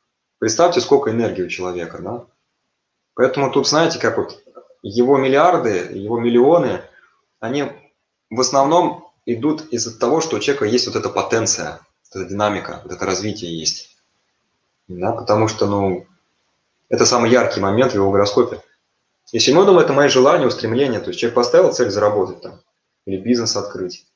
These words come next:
или ещё что-то, то есть у него это получается. Овен пробивной такой знак очень, любознательный. И Мангал Карьеша. Ну, Карьеша, потому что хозяин второго, да, в этой карте.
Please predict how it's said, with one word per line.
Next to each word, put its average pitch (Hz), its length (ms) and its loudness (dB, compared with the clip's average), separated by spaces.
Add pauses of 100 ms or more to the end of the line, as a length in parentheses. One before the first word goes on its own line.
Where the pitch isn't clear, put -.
(360)
или 92 100 -6
ещё 123 200 0
что-то, 101 300 -4
то 90 160 -10
есть - 240 -12
у 92 40 -10
него 104 140 -4
это 120 120 -6
получается. - 760 -2
Овен 156 220 6
пробивной 156 380 4
такой 135 240 4
знак 117 240 0
очень, 90 240 -10
любознательный. 110 720 -2 (2000)
И 160 160 -4
Мангал 156 360 4
Карьеша. 104 560 2 (480)
Ну, 139 180 -10
Карьеша, 127 380 4
потому 117 300 -2
что - 140 -2
хозяин 120 280 0
второго, 92 360 2
да, 101 100 -4
в 107 40 -4
этой - 160 -8
карте. - 340 -10